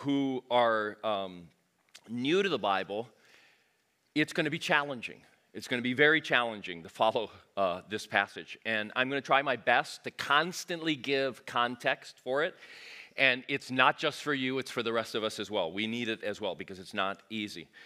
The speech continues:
But there are gonna be a point, if you're new to the Bible, where you're gonna get lost in some of the details of names and events. If you don't know those names and events, um,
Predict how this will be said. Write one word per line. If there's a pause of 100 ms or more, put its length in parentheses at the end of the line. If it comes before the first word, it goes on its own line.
(380)
But
there
are
gonna
be (100)
a
point,
if
you're
new
to
the
Bible,
where
you're
gonna
get
lost
in
some
of
the
details
of
names
and
events.
If
you
don't
know
those
names
and
events, (640)
um,